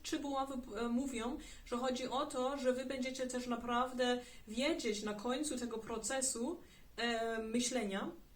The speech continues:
em, i, e, co, co będzie następne i też będzie akcja, no bo właśnie tutaj są też trzy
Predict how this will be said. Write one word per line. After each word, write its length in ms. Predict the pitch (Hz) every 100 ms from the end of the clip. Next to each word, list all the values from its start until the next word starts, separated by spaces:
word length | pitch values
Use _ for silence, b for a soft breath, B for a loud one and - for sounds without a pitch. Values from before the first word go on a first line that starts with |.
| - - -
em, 840 | 233 226 226 233 233 226 220 220 - 190
i, 300 | 226 220 156
e, 560 | 156 147 151 190 165
co, 300 | - 285 247
co 200 | 214 294
będzie 760 | 247 262 254 240 247 233 233 226
następne 500 | 226 - 202 190 180
i 140 | 175 202
też 160 | 262
będzie 280 | 247 247 254
akcja, 380 | 196 - - 180
no 120 | 208
bo 160 | 226 220
właśnie 300 | 226 240 240
tutaj 300 | 247 240 226
są 160 | 226
też 200 | 214 -
trzy 300 | - 226 226